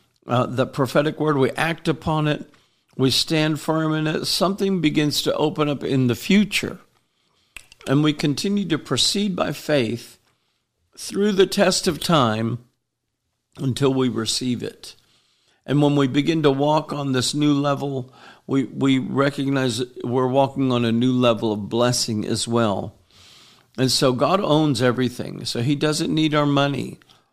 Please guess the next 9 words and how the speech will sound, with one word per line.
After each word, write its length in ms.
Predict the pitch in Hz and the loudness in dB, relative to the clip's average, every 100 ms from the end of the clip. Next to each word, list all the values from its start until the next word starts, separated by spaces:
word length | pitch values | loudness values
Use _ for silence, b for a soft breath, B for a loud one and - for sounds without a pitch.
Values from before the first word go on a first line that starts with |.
| b _ _ - | b _ _ -6
But 160 | 131 | 0
he 80 | 139 | 2
uses 420 | 147 165 160 165 | 2 0 0 0
practical 680 | - - 165 160 - 185 170 | -2 0 2 2 -2 -4 -2
things 380 | 151 143 135 117 | -2 -2 0 2
like 340 | 123 135 160 143 | 2 2 0 2
money, 380 | 127 117 117 | 2 2 -2
like 220 | 117 123 120 | -4 -6 -10
finances, 840 | - 147 147 135 123 - 107 - | -2 2 2 0 -2 -6 -4 -8